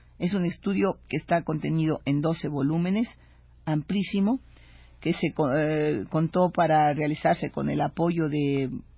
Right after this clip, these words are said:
un gran número de profesionistas y técnicos de primera magnitud, de primera línea, y el trabajo es excelente. En este plan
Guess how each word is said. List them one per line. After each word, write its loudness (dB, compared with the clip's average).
un -2
gran 2
número 2
de -2
profesionistas -4
y -4
técnicos -2
de -4
primera 0
magnitud, -2
de -2
primera 0
línea, 0
y 0
el 2
trabajo 6
es 0
excelente. -6
En 4
este 0
plan 4